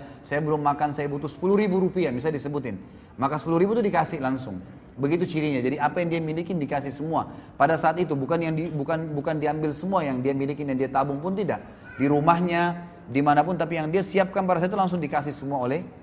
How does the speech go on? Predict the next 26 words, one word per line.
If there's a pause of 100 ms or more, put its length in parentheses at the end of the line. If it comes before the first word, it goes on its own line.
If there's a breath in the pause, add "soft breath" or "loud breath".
(140)
Abu
Bakar,
itu
cirinya,
gitu
kan.
Jadi
ada
kesalahpahaman
kadang-kadang
dengan
ikhwah, (240 loud breath)
seakan-akan
Abu
Bakar
menghabiskan
semua,
karena (240 loud breath)
disebutkan
dalam
beberapa
riwayat
yang
lain
yang
sahih,